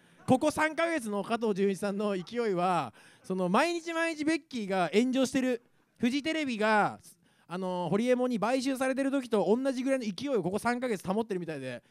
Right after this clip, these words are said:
かなり、だからいい感じに今、宣伝が、毎日ベッキーだからね、俺。ただ全然人気出ねえのおかしくない？もっと出ていいよね。過小評価されてるよね。あんだけさ、盛り上げてんだからさ。毎日ゲス不倫だよ、俺。炎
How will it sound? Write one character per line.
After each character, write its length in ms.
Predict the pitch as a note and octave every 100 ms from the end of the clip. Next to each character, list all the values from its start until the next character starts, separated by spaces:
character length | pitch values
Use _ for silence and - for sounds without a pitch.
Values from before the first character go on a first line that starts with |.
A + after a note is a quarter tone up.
| _ - -
か 240 | - F#4
な 180 | G#4 G4
り、 200 | D#4 D#4+
だ 100 | C4+
か 80 | B3
ら 120 | G3
い 160 | A3 C4
い 40 |
感 220 | C#4+ C4+
じ 100 | C4+
に 140 | C4+ C4+
今、 340 | A3 D3 G2+ _ _ _
宣 320 | - A#3+ B3+
伝 220 | B3 A#3+ A3
が、 280 | G#3+ G3 - _ _ _ -
毎 240 | A3+ D#4
日 180 | D#4+ C4+
ベ 120 | D4
ッ 20 |
キ 140 | A#3+ A3
ー 20 |
だ 80 | D#3
か 60 |
ら 40 | C3
ね、 80 | B2
俺。 240 | A#2 G#2 _ _ _ -
た 140 | F#4
だ 100 | F#4+ G3+
全 340 | F#3+ D#4+ F4
然 180 | E4 C#4+
人 200 | D4 D4
気 80 | C#4
出 100 | C#4+
ね 80 |
え 20 | G#3+
の 100 | D#3
お 20 |
か 120 | A3+
し 60 | -
く 80 |
な 200 | A#3+ A3
い？ 60 | A#3 - _ _ _ _ _ _ _ _ _ _ _ _ _
も 200 | F#3+ E4
っ 20 | G#4 -
と 120 | C#4
出 100 | C#4
て 160 | C#4
い 40 | C4
い 40 |
よ 120 | B3
ね。 340 | G3+ F#3+ F#3 E3
過 100 | G#3
小 220 | D#4+ E4
評 100 | E4+
価 80 | C#4
さ 120 | A3
れ 80 | G#3
て 80 | A3
る 60 |
よ 40 | G#3
ね。 80 | E3+
あ 160 | F3
ん 140 | D#4 F4
だ 100 | D#4+
け 140 | E4+
さ、 260 | E4+ D4+ G3+
盛 180 | G3+
り 80 | B3
上 60 | C#4+
げ 80 | B3
て 100 | G#3
ん 80 |
だ 80 | F3+
か 100 | D#3
ら 80 | D3+
さ。 640 | D3 D3+ D3+ C#3 A#2+ G2+ F2+ _ _ _ _ _
毎 220 | D#3 A#3+ D#4
日 160 | C#4
ゲ 100 | C#4
ス 100 | C4
不 80 | C#4+
倫 140 | B3
だ 60 | E3
よ、 80 | C#3
俺。 360 | C3 A#2 G#2
炎 100 | B2